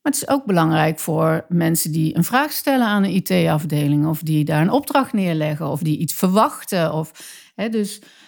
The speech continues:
dat is ook belangrijk, eh, want daar geldt natuurlijk eigenlijk precies hetzelfde. Dit is natuurlijk geen I T-vraagstuk, dit is gewoon een mensenvraagstuk.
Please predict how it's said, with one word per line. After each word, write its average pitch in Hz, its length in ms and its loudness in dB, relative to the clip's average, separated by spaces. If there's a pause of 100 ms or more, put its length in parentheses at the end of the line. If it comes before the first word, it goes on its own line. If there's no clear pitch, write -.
(160)
dat 208 180 -2
is - 200 -2
ook 208 200 2
belangrijk, 156 680 -2
eh, 160 360 -4
want 180 180 2
daar 165 180 4
geldt 165 220 -2
natuurlijk 160 300 -4
eigenlijk 175 300 -2
precies 147 220 2
hetzelfde. 139 440 0
Dit 147 140 2
is 143 60 0
natuurlijk - 260 -4
geen 147 240 0
I 160 300 2
T-vraagstuk, 139 680 -4
dit 139 140 0
is - 80 -6
gewoon 151 240 2
een 143 80 4
mensenvraagstuk. 156 1080 -2